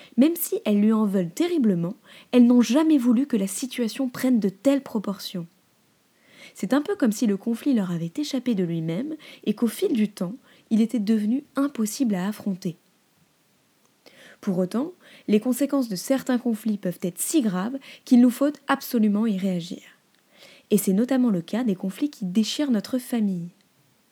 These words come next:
Ils peuvent nous être particulièrement dévastateurs pour deux raisons. La première, c'est que nous allons nécessairement manquer de ressources pour y faire face,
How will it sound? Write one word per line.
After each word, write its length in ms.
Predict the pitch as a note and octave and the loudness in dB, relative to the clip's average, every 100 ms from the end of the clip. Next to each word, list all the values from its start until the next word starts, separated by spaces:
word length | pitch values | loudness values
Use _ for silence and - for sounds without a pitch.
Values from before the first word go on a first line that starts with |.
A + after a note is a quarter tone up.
| _ _ _ _ _ - - - | _ _ _ _ _ -20 -16 2
Ils 140 | A3 | 2
peuvent 180 | D#4 E4+ | 2 2
nous 180 | A#3 G3+ | 2 2
être 140 | G3 | 0
particulièrement 800 | - F4 - D4+ C4 A#3+ G#3 F#3+ | -2 -4 -2 -2 0 2 0 -2
dévastateurs 840 | E3+ B3+ A#3+ A3+ F#3+ F3+ G#3 B3+ - | 0 0 0 -4 -6 -8 -6 -6 -8
pour 320 | - C#4 - _ - | -8 -8 -8 _ -2
deux 120 | B3+ | 0
raisons. 340 | A#3+ G#3 F#3 D#3+ _ _ _ _ _ _ _ _ _ _ - _ - | 2 0 -2 -10 _ _ _ _ _ _ _ _ _ _ -20 _ -6
La 140 | F3 | -6
première, 460 | - F#3+ F#3+ C4 F4+ _ - - - | -4 -2 -2 -4 -8 _ -20 -20 -4
c'est 160 | B3 | -2
que 80 | C4+ | 2
nous 260 | C#4 A3 A3 | 4 4 2
allons 220 | B3 A3 | 2 2
nécessairement 840 | F#3+ B3+ E4 C#4+ B3 A3 G3+ A#3 D#4 A3 | 2 0 -2 -6 -4 -2 0 0 -4 0
manquer 440 | G3+ B3 C#4+ C4+ | 2 2 0 0
de 80 | G#3+ | 0
ressources 440 | G#3 F#3+ B3 B3+ | 0 -4 -8 -14
pour 220 | - G#3 | -8 -4
y 60 | G#3+ | -2
faire 220 | G#3+ G#3 | -2 -8
face, 440 | - F#3 - - | -6 -10 -10 -18